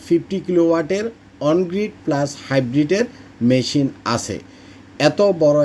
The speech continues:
একটা সেটআপ, বিশাল একটা সেটআপ, সিক্সটি কিলোওয়াটের ব্যাটারি এবং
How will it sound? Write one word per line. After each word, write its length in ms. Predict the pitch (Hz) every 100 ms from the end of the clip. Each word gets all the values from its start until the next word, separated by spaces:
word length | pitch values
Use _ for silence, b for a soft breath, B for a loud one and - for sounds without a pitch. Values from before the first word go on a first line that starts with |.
| 135
একটা 260 | - 156
সেটআপ, 400 | 135 135 120 139 113
বিশাল 340 | 120 117 147 143
একটা 280 | 127 127
সেটআপ, 400 | 135 147 131 170 190 - - -
সিক্সটি 360 | 151 139 - 165
কিলোওয়াটের 640 | 156 160 160 156 143 170 165 - - 98 98
ব্যাটারি 380 | 143 175 185 220 -
এবং 340 | 131 143 170